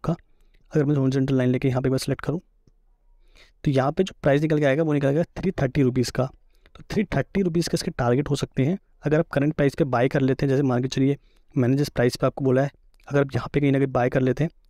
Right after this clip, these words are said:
तो यहाँ से टारगेट निकल के आएगा थर्टी फ़ाइव परसेंट का गेन। और ये जो है एक अच्छा गेन हो सकता है, क्योंकि ये मेरे को लगता है within a month की बात है, क्योंकि ये जो कैंडल्स है वो डेज़ की कैंडल है। तो यहाँ पे जो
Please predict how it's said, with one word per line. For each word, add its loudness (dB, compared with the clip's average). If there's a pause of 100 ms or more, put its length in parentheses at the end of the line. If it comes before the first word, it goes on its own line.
(120)
तो -2
यहाँ 0
से -6
टारगेट 2
निकल 2
के 0
आएगा 2
थर्टी -6
फ़ाइव -2
परसेंट -2
का -2
गेन। 2 (400)
और 2 (100)
ये -2
जो 0
है 0
एक -10
अच्छा -4
गेन 2
हो 0
सकता -2
है, 2 (300)
क्योंकि -2
ये 2
मेरे 2
को 2
लगता 0
है 0
within 0
a 0
month 0
की -4
बात 0
है, 0 (300)
क्योंकि -2
ये 0
जो -8
कैंडल्स 0
है 4
वो 0
डेज़ 0
की -6
कैंडल 2
है। 0 (320)
तो 2
यहाँ 0
पे -2
जो 0